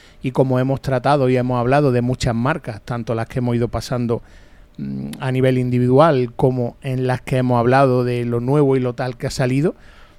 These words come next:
pues para mí fue un orgullo el recibir este mensaje porque si le vale nuestra recomendación y sobre todo viniendo de esta eminencia y de esta persona con tan reputada carrera, pues chapó y que, que nos quitamos el sombrero.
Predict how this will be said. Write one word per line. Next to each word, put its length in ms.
pues 520
para 240
mí 220
fue 360
un 200
orgullo 440
el 60
recibir 360
este 180
mensaje 440
porque 460
si 320
le 160
vale 340
nuestra 380
recomendación 840
y 80
sobre 240
todo 220
viniendo 380
de 80
esta 160
eminencia 560
y 100
de 100
esta 400
persona 480
con 460
tan 260
reputada 500
carrera, 440
pues 380
chapó 400
y 100
que, 480
que 140
nos 100
quitamos 380
el 80
sombrero. 420